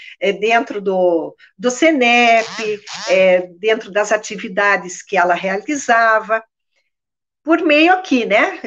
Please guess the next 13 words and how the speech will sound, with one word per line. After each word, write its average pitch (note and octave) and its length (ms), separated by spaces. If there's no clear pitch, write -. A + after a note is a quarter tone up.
colocou A3+ 440
um G#3 80
papel, A3+ 880
canetinha, G#3 720
lápis F3+ 240
de A#3 140
cor. - 280
E G4 140
qual A#4+ 320
não C5+ 160
foi D#4+ 280
a D#4+ 60
surpresa C4 840